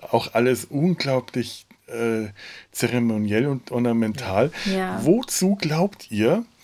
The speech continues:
Speaker 1: sind bei dieser Zeremonie, ich weiß, ich weiß nicht, ob ihr die jetzt vor Augen habt, ich
Speaker 2: Ja, ja, das
Speaker 1: diese,
Speaker 2: Faltritual.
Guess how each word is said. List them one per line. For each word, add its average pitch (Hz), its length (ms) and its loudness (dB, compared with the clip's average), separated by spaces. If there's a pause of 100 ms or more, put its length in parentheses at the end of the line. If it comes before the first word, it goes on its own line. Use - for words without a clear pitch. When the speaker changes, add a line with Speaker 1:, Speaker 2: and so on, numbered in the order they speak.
(200)
Speaker 1:
sind 196 240 2
bei 160 100 4
dieser 180 360 -2
Zeremonie, 143 880 0
ich - 160 -12
weiß, 127 220 4
ich - 120 -16 (240)
weiß 143 320 4
nicht, 165 80 -2
ob 147 60 2
ihr 143 80 2
die 139 100 -6
jetzt 143 220 2
vor - 160 2
Augen 117 400 4
habt, - 320 -2
ich - 180 -10 (140)
Speaker 2:
Ja, 214 200 2
ja, 208 320 2
das 226 180 -4
Speaker 1:
diese, - 80 -10
Speaker 2:
Faltritual. 208 840 4